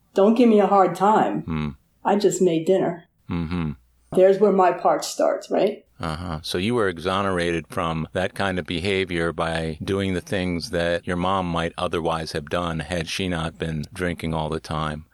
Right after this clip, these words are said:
Speaker 1: Yeah.
Speaker 2: With your folks drinking, was there any violent behavior or other things going on from them, or were they just mostly drunk and left you all alone?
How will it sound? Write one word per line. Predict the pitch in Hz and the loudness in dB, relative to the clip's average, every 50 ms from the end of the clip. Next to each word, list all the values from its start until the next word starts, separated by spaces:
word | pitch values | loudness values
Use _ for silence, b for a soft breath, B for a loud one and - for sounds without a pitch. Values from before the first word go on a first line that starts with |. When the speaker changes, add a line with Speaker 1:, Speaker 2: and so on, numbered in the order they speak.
| b b - | b b -4
Speaker 1:
Yeah. | 165 160 151 143 - - _ _ _ _ _ _ _ _ - | -2 -2 -2 -4 -6 -12 _ _ _ _ _ _ _ _ -6
Speaker 2:
With | 151 117 107 - | -6 -4 -4 -2
your | 117 101 | -4 -4
folks | - - 127 120 120 117 - - - - - - | -2 0 0 0 0 -2 -6 -10 -12 -12 -14 -14
drinking, | - 107 113 113 113 107 - 113 107 107 110 | -8 -4 -2 -2 -2 -2 -2 -2 0 0 0
was | 98 92 85 101 | 0 -2 -2 -2
there | 107 104 101 | -2 0 0
any | 101 107 107 107 98 95 - 101 | 0 0 -2 -2 -2 -4 -4 -4
violent | 95 98 101 110 113 110 101 - | -2 0 0 0 0 -2 -4 -4
behavior | 113 90 92 107 107 104 101 113 107 98 | -6 -4 -2 0 0 0 0 0 0 0
or | 98 98 | 0 0
other | 101 110 104 | 0 -2 -2
things | - - 104 98 92 90 95 | -2 -4 -4 -4 -4 -4 -2
going | 98 92 92 92 92 92 | -2 -2 0 0 0 0
on | 90 90 92 92 95 92 | 0 0 0 -2 -4 -6
from | - - 104 95 98 98 | -6 -6 -4 -4 -2 -2
them, | 95 95 95 98 98 90 | 0 0 0 0 0 -2
or | 87 85 | -2 -2
were | 85 87 90 85 | -2 -2 -2 0
they | 92 92 | 0 -2
just | 87 92 90 85 - - | 0 0 -2 -4 -2 -4
mostly | 95 90 85 - - - 90 82 82 82 82 | -4 -4 -4 -4 -2 -2 -2 -2 -2 -4 -4
drunk | - 101 92 90 87 87 98 | -4 -2 -2 -2 -2 -4 -4
and | 90 85 | -4 -2
left | 87 87 80 - | -2 -4 -4 -4
you | 90 85 | -4 -4
all | 80 80 80 78 | -2 -2 -4 -4
alone? | 78 85 87 85 82 78 78 78 78 | -6 -4 -4 -4 -4 -4 -6 -8 -10